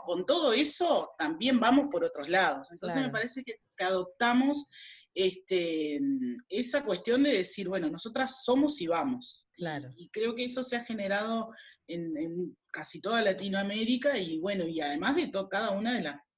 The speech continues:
Speaker 1: mujeres que están militando para que esto sea así y,
Speaker 2: Ujú.
Speaker 1: y que nos reconozcan como tal, ¿no? Porque,
Speaker 2: Sí.
Speaker 1: bueno, hay convenciones y encuentros y un montón de cosas que,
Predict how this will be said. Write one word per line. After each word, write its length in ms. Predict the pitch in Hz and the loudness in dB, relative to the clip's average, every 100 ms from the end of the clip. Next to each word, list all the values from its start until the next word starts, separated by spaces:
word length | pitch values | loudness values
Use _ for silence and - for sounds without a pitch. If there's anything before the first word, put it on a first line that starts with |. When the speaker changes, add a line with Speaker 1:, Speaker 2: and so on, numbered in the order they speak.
| - - | -16 -14
Speaker 1:
mujeres 420 | - 190 220 262 | -10 -4 -2 -4
que 40 | |
están 300 | - - 175 | -8 -8 -4
militando 580 | 190 185 147 - 196 247 | -2 -2 -2 -2 -2 -2
para 180 | 151 131 | -2 -8
que 100 | 165 | -10
esto 140 | 196 | -8
sea 280 | 190 - 147 | -6 -4 -4
así 480 | 127 - 185 226 285 - - - _ | -4 -4 -2 -2 -4 -8 -20 -20 _
y, 480 | 185 156 156 139 208 | -6 -4 -2 -2 -2
Speaker 2:
Ujú. 340 | 185 170 185 262 | -6 -8 -10 -12
Speaker 1:
y 60 | |
que 300 | - - - 165 | -18 -20 -16 -14
nos 140 | 165 | -6
reconozcan 680 | 170 - 170 208 233 285 262 | -4 -2 0 0 2 4 4
como 280 | - 143 - | 2 -4 0
tal, 320 | 214 185 160 | 2 2 0
¿no? 380 | 170 233 302 - _ _ _ | -4 -2 -2 -6 _ _ _
Porque, 340 | 160 143 147 | -12 -8 -8
Speaker 2:
Sí. 420 | 143 175 143 127 127 | -4 -2 -4 -10 -10
Speaker 1:
bueno, 200 | 180 170 | -8 -6
hay 100 | 165 - | -8 -6
convenciones 1080 | 185 170 156 147 - 208 208 202 190 190 - | -4 0 0 2 2 2 4 2 2 0 0
y 60 | 147 | -4
encuentros 760 | 143 185 190 196 190 190 - | 0 2 2 0 0 -2 -2
y 40 | 156 | -4
un 100 | 170 | -6
montón 380 | 165 160 185 190 | -6 -6 -4 -6
de 80 | |
cosas 340 | 185 175 208 208 - | -6 -4 -4 -6 -10
que, 260 | 156 143 | -14 -14